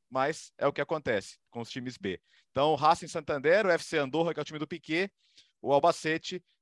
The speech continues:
e, é, acabei de falar, o Vila Real B subiram pra segunda divisão na Espanha,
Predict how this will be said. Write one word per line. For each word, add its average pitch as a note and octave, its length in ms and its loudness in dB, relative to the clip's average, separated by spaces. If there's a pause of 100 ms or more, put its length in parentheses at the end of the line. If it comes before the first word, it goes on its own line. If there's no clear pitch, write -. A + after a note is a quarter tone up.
e, D#3 340 -2
é, B2 960 2
acabei E3 240 -6
de G3 80 -6
falar, C3 320 2
o A#2 100 -2
Vila C3+ 160 0
Real C#3 200 2
B B2+ 260 -2 (240)
subiram C3 460 -6
pra C3+ 100 -8
segunda C3 300 -6
divisão C3 160 -6
na F3 80 -4
Espanha, F3+ 420 -2